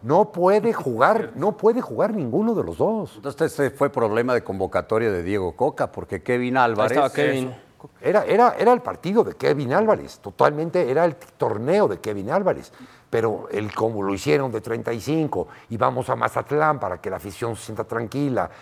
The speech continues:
Speaker 1: y estén contentos porque yo soy el que mando dentro de la federación y llevo a la selección y todo este tipo de re-, arregletes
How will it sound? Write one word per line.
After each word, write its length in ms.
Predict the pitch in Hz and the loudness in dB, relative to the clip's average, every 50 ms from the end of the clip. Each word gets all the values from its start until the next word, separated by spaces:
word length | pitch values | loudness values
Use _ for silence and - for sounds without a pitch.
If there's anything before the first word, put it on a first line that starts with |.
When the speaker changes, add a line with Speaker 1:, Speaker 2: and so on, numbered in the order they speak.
| - - _ | -20 -18 _
Speaker 1:
y 300 | 107 95 92 92 95 98 | -10 -10 -8 -8 -6 -6
estén 260 | 104 - - 123 117 | -6 -2 -2 -2 -2
contentos 600 | 110 120 127 127 117 - 147 147 139 135 - 113 | 0 -2 -2 -2 0 0 0 0 0 -2 -6 -8
porque 280 | - - 80 - - 90 | -10 -10 -12 -10 -8 -6
yo 100 | 92 98 | -6 -6
soy 160 | - 98 95 | -6 -6 -8
el 120 | 95 92 - | -8 -6 -6
que 100 | 98 98 | -6 -2
mando 320 | 107 113 110 107 98 95 | 0 0 0 0 -2 -6
dentro 260 | 85 92 95 92 95 98 | -6 -6 -8 -6 -6 -6
de 60 | 98 | -4
la 60 | 95 90 | -6 -6
federación 480 | - 107 113 101 98 - - 131 127 113 | -6 -6 -6 -6 -4 -2 -2 -2 -2 -2
y 40 | 101 | -4
llevo 220 | 95 90 87 87 | -6 -6 -6 -6
a 40 | 85 | -6
la 80 | 82 | -8
selección 580 | - - 104 104 98 87 120 151 165 147 127 113 - - - - - - - | -8 -10 -10 -10 -10 -6 -2 0 0 0 0 -4 -8 -16 -20 -20 -20 -16 -12
y 120 | 113 110 | -12 0
todo 240 | - 160 156 151 143 | 2 4 4 4 2
este 260 | 107 127 139 - 123 117 - | -2 -6 -10 -10 -12 -16 -8
tipo 240 | - 160 - - 131 | -8 -4 -2 0 0
de 60 | 113 117 | 0 0
re-, 300 | 120 123 123 123 127 - | 0 0 0 0 0 0
arregletes 960 | - 123 131 113 - 127 139 127 123 151 165 180 160 - - 180 202 - - | 2 2 2 2 2 0 0 0 2 2 2 2 0 2 0 0 0 0 -4